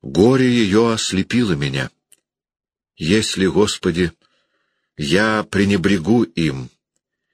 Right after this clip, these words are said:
я пренебрегу одной из частичек мира, и творение моё не будет завершено. Я не отворачиваюсь от великих целей, но не хочу, чтобы плакала и малышка.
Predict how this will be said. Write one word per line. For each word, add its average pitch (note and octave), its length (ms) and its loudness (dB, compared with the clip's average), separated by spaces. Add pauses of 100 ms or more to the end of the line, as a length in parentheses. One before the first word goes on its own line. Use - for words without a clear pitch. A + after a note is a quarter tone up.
(360)
я F#2 520 0 (160)
пренебрегу E2+ 840 0
одной E2 540 0
из - 340 -4
частичек - 800 -4
мира, F2+ 420 -2 (640)
и D2+ 160 -4
творение F#2+ 680 0
моё F2+ 340 0
не F2+ 120 0
будет E2+ 380 -2
завершено. E2 720 -2 (1040)
Я G2+ 260 0
не E2+ 120 0
отворачиваюсь D#2 1120 -2
от D#2+ 200 -4
великих D#2 540 -2
целей, G#2+ 580 0 (1000)
но E2 160 0
не F#2 120 2
хочу, G#2 420 0
чтобы G2+ 340 -2
плакала F2+ 680 -2
и - 260 -4
малышка. D2+ 680 -4